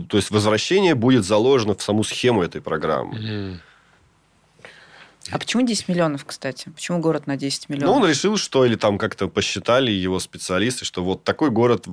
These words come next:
Speaker 1: выйдет на самообеспечение.
Speaker 3: Мгм.
Speaker 1: То есть, вот там будет развита промышленность, которая позволит как раз избежать вот этой зависимости от земли, о которой я говорил.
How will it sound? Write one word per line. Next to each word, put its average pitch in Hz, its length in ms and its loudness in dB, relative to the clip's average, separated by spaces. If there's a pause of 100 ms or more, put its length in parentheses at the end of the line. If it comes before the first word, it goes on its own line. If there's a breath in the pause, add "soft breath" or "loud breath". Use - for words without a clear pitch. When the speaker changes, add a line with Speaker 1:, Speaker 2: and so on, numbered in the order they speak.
Speaker 1:
выйдет 113 320 2
на 101 120 2
самообеспечение. 95 1040 0
Speaker 3:
Мгм. - 80 -10
Speaker 1:
То 73 80 -6
есть, - 300 -10
вот 80 160 -10
там 71 240 -6 (300)
будет 90 260 -6
развита 76 360 -4
промышленность, 117 600 0
которая 107 440 0 (520 loud breath)
позволит 117 380 2
как - 120 -12
раз 104 200 -2
избежать 104 460 -2
вот 92 120 -6
этой 92 200 -4
зависимости 95 640 0
от 82 140 0
земли, 101 500 0 (420 loud breath)
о 82 100 -10
которой 85 420 0
я 80 100 -2
говорил. 82 460 -8